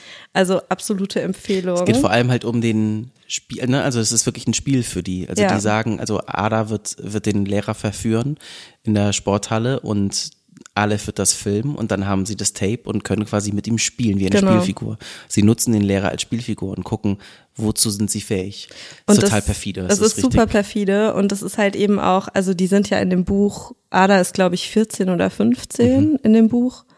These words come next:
Speaker 1: und Aleph eben ein bisschen älter.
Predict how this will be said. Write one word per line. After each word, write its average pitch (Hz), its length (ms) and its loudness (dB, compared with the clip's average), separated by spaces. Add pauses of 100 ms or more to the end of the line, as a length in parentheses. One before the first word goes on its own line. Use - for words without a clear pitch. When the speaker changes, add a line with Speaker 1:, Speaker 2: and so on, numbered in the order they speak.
(680)
Speaker 1:
und 196 340 4
Aleph 196 380 4
eben 190 240 0
ein 185 60 -2
bisschen 185 340 -4
älter. 233 640 -2